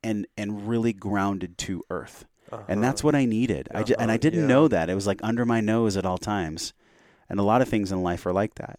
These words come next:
Speaker 1: Something's right there for us. It's like, uh, Napoleon Hill has that book, Three Feet from Gold.
Speaker 2: Yeah, yeah, yeah.
Speaker 1: So many
Speaker 2: Yeah.
Speaker 1: things, Ronnie, are like, we're, we're literally three feet from whatever it is that is trying to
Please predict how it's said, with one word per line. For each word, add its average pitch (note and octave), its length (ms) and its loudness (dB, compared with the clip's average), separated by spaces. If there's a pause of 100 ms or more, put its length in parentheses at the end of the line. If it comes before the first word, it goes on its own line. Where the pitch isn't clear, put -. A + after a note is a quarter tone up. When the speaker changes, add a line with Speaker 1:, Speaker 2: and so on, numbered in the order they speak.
(120)
Speaker 1:
Something's G#2 480 -2
right C3 320 -6
there A#2 180 -2
for G2 180 -2
us. - 220 -2
It's - 120 -6
like, - 240 -8 (540)
uh, F#2+ 260 0
Napoleon G2+ 400 -2
Hill G2 160 -4
has F#2+ 160 -4
that D2+ 200 -6
book, G2+ 220 -4
Three F#2+ 200 -6
Feet F#2 240 -8
from F#2+ 140 -8
Gold. F#2+ 380 -6 (300)
Speaker 2:
Yeah, A2+ 280 -6
yeah, G#2 180 -6
yeah. G2+ 200 -10 (100)
Speaker 1:
So A2+ 180 -4
many A#2+ 180 2
Speaker 2:
Yeah. A2 60 -4
Speaker 1:
things, A2 240 -2
Ronnie, A2 300 0
are F#2 100 -4
like, C#2+ 300 -6 (440)
we're, G2+ 220 -4
we're G#2+ 120 0
literally B2 420 2
three A#2 480 0
feet - 500 -2 (540)
from G2+ 260 0
whatever G#2 420 4
it B2+ 120 4
is G#2 420 4
that F2 240 0 (180)
is G2+ 200 -10
trying A2 800 -2
to G2+ 340 -4